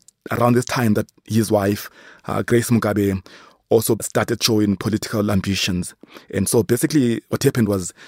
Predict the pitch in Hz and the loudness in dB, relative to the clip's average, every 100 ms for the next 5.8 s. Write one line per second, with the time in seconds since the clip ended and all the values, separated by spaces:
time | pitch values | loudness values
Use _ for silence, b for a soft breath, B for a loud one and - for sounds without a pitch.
0 | B 113 - 123 110 - - B B B | B -6 2 4 2 -6 -20 B B B
1 | 113 104 120 110 117 113 110 - - 113 | -2 0 0 2 2 4 2 -2 0 2
2 | 107 95 101 _ B B B 113 107 123 | 2 0 -6 _ B B B -2 0 2
3 | 110 101 98 98 113 - 110 95 101 101 | 2 2 0 -2 -6 -4 -2 0 0 0
4 | 104 - - - b b b - - - | -2 -6 -14 -18 b b b -2 -2 -10
5 | b 117 - 110 - 98 98 | b -2 0 -2 -2 -4 -4